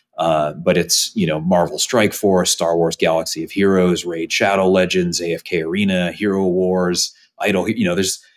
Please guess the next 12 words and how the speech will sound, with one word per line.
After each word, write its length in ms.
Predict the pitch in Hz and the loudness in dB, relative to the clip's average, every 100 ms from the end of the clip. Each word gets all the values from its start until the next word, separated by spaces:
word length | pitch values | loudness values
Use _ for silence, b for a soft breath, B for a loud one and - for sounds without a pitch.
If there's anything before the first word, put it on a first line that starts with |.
| b | b
there's 160 | - 117 | -4 -2
a 80 | 110 | 0
number 360 | 87 90 98 | 0 0 0
of 140 | 85 82 | 0 -2
games 320 | 87 85 85 | -4 -4 -4
that 140 | 87 | -4
have 160 | 80 80 | -6 -8
crossed, 500 | _ 85 82 - - _ _ _ _ _ | _ 0 0 -2 -6 _ _ _ _ _
you 100 | 90 | -2
know, 180 | 85 80 | 0 2
the 80 | 85 | 2
multi-million, 680 | 85 85 92 80 82 82 | 2 2 0 0 -2 -2